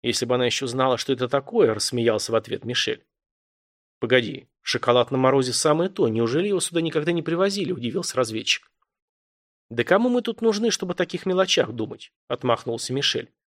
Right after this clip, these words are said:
«Вот тебе ещё одна задачка, как учёному. Думай, чем его из местного заменить можно». «Если бы можно было пару десятков саженцев какао достать, не было бы вопросов.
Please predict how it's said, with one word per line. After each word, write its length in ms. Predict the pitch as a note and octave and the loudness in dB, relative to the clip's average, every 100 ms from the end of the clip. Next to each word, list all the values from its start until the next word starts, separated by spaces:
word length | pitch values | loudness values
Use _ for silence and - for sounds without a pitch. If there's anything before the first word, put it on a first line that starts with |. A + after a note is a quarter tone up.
| _ _ _ _ _ _ _ _ - | _ _ _ _ _ _ _ _ -4
«Вот 280 | A2+ A2+ A2 | 2 2 0
тебе 300 | A#2+ A#2 A2+ | -2 0 2
ещё 320 | G#2 - C3 | 2 4 4
одна 160 | D#3 F3 | 4 0
задачка, 480 | F#3 F#3 F3+ - | 0 0 -2 -2
как 200 | - E3 | -2 0
учёному. 560 | E3+ - F3 E3+ E3 - _ _ _ _ - | -2 -2 -2 -2 -6 -12 _ _ _ _ 0
Думай, 300 | E3 B3 G#3 | 2 2 2
чем 200 | - A#2+ | 2 2
его 200 | A#2 A#2 | 0 0
из 80 | |
местного 360 | B2+ G#3+ - C3 | 0 -2 -2 -2
заменить 400 | A2+ A2 C3 D3+ | -2 -4 -6 -6
можно». 380 | G3+ F3 F#3 F3+ _ _ _ _ _ _ _ _ _ _ _ _ | -6 -6 -8 -16 _ _ _ _ _ _ _ _ _ _ _ _
«Если 300 | A#2 A#2 - | -8 -6 -2
бы 120 | B2+ C3 | 0 2
можно 300 | C3+ A#2+ B2 | 2 2 2
было 200 | B2 A2+ | 2 4
пару 240 | B2+ A#2+ | 4 4
десятков 480 | A#2 - B2+ - A#2 | 2 0 0 0 -2
саженцев 500 | - B2 A#2 C#3 A#2+ | 2 2 0 -2 0
какао 400 | B2+ - F3+ A3 | 0 2 0 4
достать, 480 | D#3 A#2+ - G#2 A#2+ | 4 2 0 -2 0
не 140 | B2 | 0
было 160 | B2 B2 | 2 0
бы 100 | A#2 | 2
вопросов. 600 | D3 - - - G#2+ | 0 0 -6 -8 -10